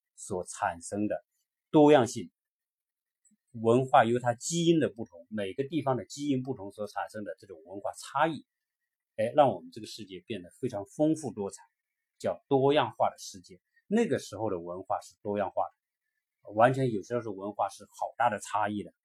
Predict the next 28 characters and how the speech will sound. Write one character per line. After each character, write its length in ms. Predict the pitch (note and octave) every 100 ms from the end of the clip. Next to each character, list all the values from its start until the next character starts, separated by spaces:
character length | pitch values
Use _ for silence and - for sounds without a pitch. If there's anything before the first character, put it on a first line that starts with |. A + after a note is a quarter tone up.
| _
非 80 | G#2+
常 180 | G2 F#2+
反 120 | F#2 -
差。 160 | F2 F2 _ _ _ _ _
人 140 | G#2+
们， 260 | A#2 A#2 B2 _ _ _
人 160 | A2 A#2+
们 140 | A#2+
吸-， 500 | A#2+ - C3 C3 C3 _ _ _
吸 240 | - - C3+
收 340 | C3 B2 B2+ - _ _
知 260 | - C3
识、 260 | B2+ G2+ F2+ _ _ _ -
阅 220 | D3+ B2+
读 140 | A2+
的 120 | A2+
书 360 | G2+ - C3 B2+
籍， 300 | - F#2 F2 _ _
这 100 | -
些 300 | C3 A2+ G#2 - _ _
都 240 | D3+ C#3+
不 300 | C3+ - C3
一 100 | E2+
样， 240 | F2+ F2+ - _
所 200 | - A2+
以 40 | F2
形 220 | - G#2
成 260 | G2 F#2